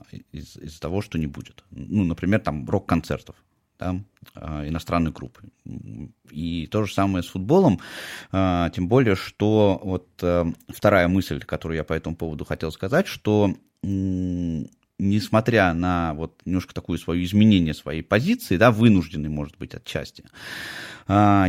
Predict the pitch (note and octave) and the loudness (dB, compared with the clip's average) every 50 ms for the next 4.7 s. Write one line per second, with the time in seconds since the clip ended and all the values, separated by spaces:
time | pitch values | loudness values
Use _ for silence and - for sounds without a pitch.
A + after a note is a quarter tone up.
0 | E2 E2+ G#2 C#3+ F3+ G3+ F3 - - D#3 D3+ - - G#2+ G2+ G#2+ C3 G3+ B3 G3+ | 2 4 6 6 8 8 6 4 4 2 2 2 0 0 4 4 6 6 6 6
1 | B2+ G#2+ A2 A#2+ C3+ E3 F3 D#3 A#2 - - - F2+ G2 A2+ A#2 A2+ A2 A2 - | 6 6 6 6 6 6 6 6 4 2 -2 -10 -8 -6 -4 -2 -2 -2 -2 -4
2 | - _ - - - B2+ A#2+ - - D#3 C#3+ A#2 G#2 G2+ G2 - A2+ A2 C3 C3+ | -6 _ -12 -2 0 0 2 4 6 6 6 8 6 6 6 4 4 4 6 4
3 | A#2+ B2 - F2 D#2 _ - - A2+ G#2+ G#2 G#2 G2+ F#2 F2 E2+ D#2+ D#2+ - - | 4 2 0 -4 -4 _ -2 2 6 8 8 8 8 6 4 2 -2 -4 -10 -16
4 | - - F2 F2+ G2 C3+ F#3+ A#3+ B3 G#3 A#2+ D2+ C#2 | -12 -10 -8 -4 2 6 6 6 6 6 4 2 0